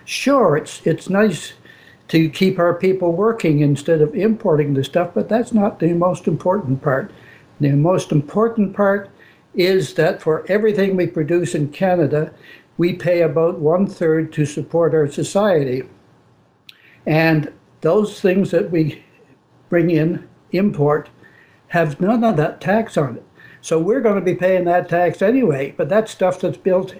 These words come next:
in other countries, uh, has no tax on it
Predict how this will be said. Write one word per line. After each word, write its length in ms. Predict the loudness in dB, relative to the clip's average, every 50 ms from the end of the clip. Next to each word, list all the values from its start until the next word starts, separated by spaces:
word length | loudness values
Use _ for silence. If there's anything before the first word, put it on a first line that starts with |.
| -14 -10 -4 -2
in 100 | 0 2
other 240 | 2 2 0 0 -2
countries, 640 | 0 0 0 0 0 0 -2 -2 -2 -8 -14 -20 -20 _ _ _ _ _ -20 -20 _ _ _ _ _ _ _ -4
uh, 300 | -2 0 2 2 0 0 -2 -6
has 340 | -6 -2 0 0 0 0 0
no 160 | 0 0 0
tax 380 | 0 0 0 0 0 -2 -2 -2
on 160 | 0 2 2
it 160 | 0 0 -4